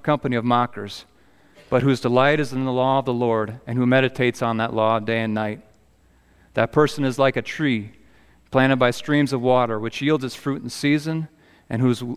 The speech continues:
leaf does not wither. Whatever they do prospers. We desire this for our children. We have amazing fathers and mothers in this church.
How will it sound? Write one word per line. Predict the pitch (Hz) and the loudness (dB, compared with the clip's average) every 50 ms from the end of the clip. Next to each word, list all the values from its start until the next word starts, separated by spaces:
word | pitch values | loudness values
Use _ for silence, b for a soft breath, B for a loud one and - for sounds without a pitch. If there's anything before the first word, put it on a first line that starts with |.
| - - | -8 -4
leaf | 127 120 139 147 151 147 - | 0 2 4 4 2 2 -2
does | 131 123 113 | -4 -4 0
not | 127 123 120 117 120 | 2 2 2 2 0
wither. | 123 123 117 107 104 98 98 101 - | 0 0 0 0 -2 -4 -4 -8 -8
Whatever | - 117 113 120 131 127 131 | -4 0 2 4 4 4 2
they | 127 120 117 | 0 0 0
do | 107 117 117 117 117 117 117 b b b b b b | 0 0 0 0 0 -2 -4 b b b b b b
prospers. | - 120 107 104 - - - - 104 101 - - - _ _ _ _ _ _ _ b b b b b b b | 0 2 2 2 0 -4 -14 -14 -14 -14 -14 -16 -18 _ _ _ _ _ _ _ b b b b b b b
We | b 120 131 | b 0 2
desire | 131 135 120 110 131 131 131 135 131 | 2 2 4 4 4 4 4 2 2
this | 131 131 127 - | 0 -2 -4 -6
for | - - - 117 | -8 -8 -4 -2
our | 113 117 | -2 -2
children. | 113 - - 123 113 107 101 98 98 90 _ _ _ _ _ _ _ _ _ _ _ b b b b b b b b b | -2 -4 -6 -4 -4 -4 -6 -8 -10 -12 _ _ _ _ _ _ _ _ _ _ _ b b b b b b b b b
We | 127 127 | 4 4
have | 135 131 127 | 4 4 4
amazing | 123 127 135 151 170 175 151 165 165 156 | 2 2 2 4 2 2 2 0 -2 -2
fathers | 139 - 151 147 151 151 151 156 147 131 | 0 2 2 4 4 2 2 0 -2 -4
and | 131 131 139 | -4 -4 -2
mothers | 139 143 135 131 123 - 135 | 0 0 0 0 -4 -4 -6
in | 120 117 | -6 -6
this | 117 107 - | -6 -6 -8
church. | - - 127 117 123 - - - - | -8 -6 -4 -4 -4 -6 -10 -14 -16